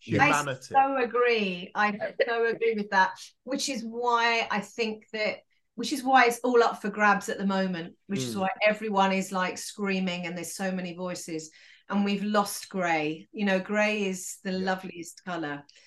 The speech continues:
Speaker 2: So for everything that you guys have just spoken about with autistic people, you kind of would think there's a rigidity of black and white thinking.
Speaker 1: Mm-hmm.
Speaker 2: I, I don't, for me, that's not the case. Th-, there's right and wrong, but grey in my, I love the grey. The grey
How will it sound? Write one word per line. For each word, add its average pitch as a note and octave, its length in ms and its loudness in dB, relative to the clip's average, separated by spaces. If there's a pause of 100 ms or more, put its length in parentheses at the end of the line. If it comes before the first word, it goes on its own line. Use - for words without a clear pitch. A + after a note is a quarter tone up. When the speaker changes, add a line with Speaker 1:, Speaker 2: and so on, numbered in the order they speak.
(320)
Speaker 2:
So A3 240 -2
for G#3+ 260 -2
everything A#3+ 360 2
that G#3 120 -4
you A3 140 -4
guys F#3+ 300 4
have F#3 100 -4
just G3 260 -8
spoken G3 380 -4
about E3 240 -2
with F#3 100 -8
autistic F#3 480 -10
people, F3+ 340 -8
you F#3+ 160 -4
kind G#3 280 -2
of G3 100 -4
would F#3 140 -6
think G3+ 160 -4
there's F3+ 160 -4
a F3 40 -8
rigidity F#3 600 -4
of D#3+ 100 -6
black F3 220 -4
and F3+ 80 -4
white D#3 200 -4
thinking. F#3+ 560 -8 (280)
Speaker 1:
Mm-hmm. G#2+ 260 -10
Speaker 2:
I, G3 180 6
I A3 120 4
don't, G#3+ 680 -2
for A#3+ 120 -2
me, A#3+ 220 2
that's G3+ 240 2
not F#3+ 200 0
the F3 60 -2
case. D#3+ 580 -4
Th-, G3 220 -6
there's G#3+ 260 4
right F#3+ 320 4
and F3 140 -4
wrong, A3+ 460 0 (600)
but G3+ 280 2
grey A3+ 500 2 (160)
in F#3+ 140 -2
my, F3 100 -6
I B3 180 -2
love A#3 400 4
the G#3 100 -4
grey. D#3 500 -4
The G#3 80 -6
grey D#4+ 420 4